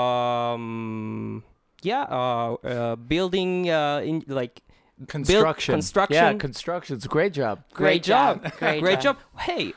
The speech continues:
Speaker 1: I mean, w-, well, you know.
Speaker 3: I mean, it's really difficult because, again, we were educated to dream big. And,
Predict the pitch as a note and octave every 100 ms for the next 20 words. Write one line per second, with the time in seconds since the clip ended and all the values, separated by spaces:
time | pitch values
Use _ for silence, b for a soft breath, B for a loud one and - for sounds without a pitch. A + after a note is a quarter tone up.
0 | - F3 A3+ A3+ - - - - B3+ E4
1 | A#4 B3 D4+ D#4 D#4+ C#4+ D#4 F4 E4+ A#4+
2 | D#4+ C4+ C#4 A#3+ A#3+ D4 B3 G#3 A3+ C#4
3 | F#3+ E3+ D3+ F3 D#3 D#3 - D3+ D#3+ F3
4 | E3 A3 C4 G#3 - _ b b b -
5 | F3+ F3 E3+ E3